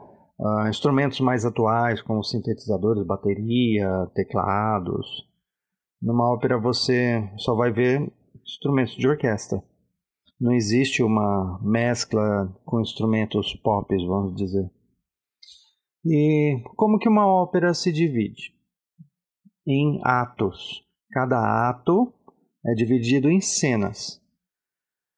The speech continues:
Vamos passar pro nosso tempo aqui. Imagina uma novela atual, onde você assiste um capítulo.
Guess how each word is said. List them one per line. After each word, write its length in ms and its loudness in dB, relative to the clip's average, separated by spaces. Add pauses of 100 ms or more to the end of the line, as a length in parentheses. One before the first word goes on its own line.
(180)
Vamos 200 2
passar 260 0
pro 140 0
nosso 280 0
tempo 300 0
aqui. 180 -4
Imagina 540 2
uma 460 2
novela 580 2
atual, 640 2 (180)
onde 280 0
você 240 0
assiste 360 -2
um 80 0
capítulo. 760 -2